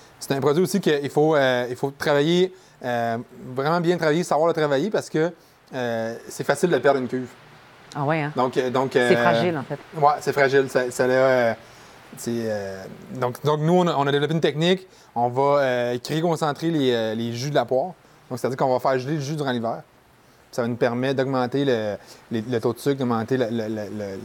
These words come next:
Speaker 1: le côté, euh, gustatif du produit. Puis
Speaker 2: Hmm.
Speaker 1: aussi, en même temps, ça,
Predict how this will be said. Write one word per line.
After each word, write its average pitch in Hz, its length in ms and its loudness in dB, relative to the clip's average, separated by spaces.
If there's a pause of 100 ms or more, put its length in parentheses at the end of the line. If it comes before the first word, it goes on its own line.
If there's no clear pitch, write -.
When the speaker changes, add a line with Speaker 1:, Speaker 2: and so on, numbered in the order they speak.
(100)
Speaker 1:
le 104 60 -10
côté, 123 480 0
euh, 101 280 0 (1200)
gustatif 135 580 -2 (540)
du 110 80 -4
produit. 120 380 0 (220)
Puis 131 120 -2
Speaker 2:
Hmm. 220 120 -2
Speaker 1:
aussi, 127 260 0
en 135 60 2
même 127 120 0
temps, 135 260 0 (320)
ça, - 160 -2